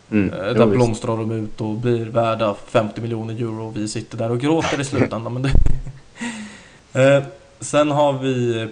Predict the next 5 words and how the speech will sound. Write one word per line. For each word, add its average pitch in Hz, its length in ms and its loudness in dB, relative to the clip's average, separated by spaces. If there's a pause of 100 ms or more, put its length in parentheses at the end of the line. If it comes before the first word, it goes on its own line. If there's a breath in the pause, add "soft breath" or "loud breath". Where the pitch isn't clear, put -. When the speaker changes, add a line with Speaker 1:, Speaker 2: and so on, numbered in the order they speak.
Speaker 2:
Pappenbau 123 680 0 (880)
Speaker 1:
Mm. 110 360 2
Speaker 2:
som, 104 400 -6
eh, 104 200 -6 (1000)
ja, 110 240 -4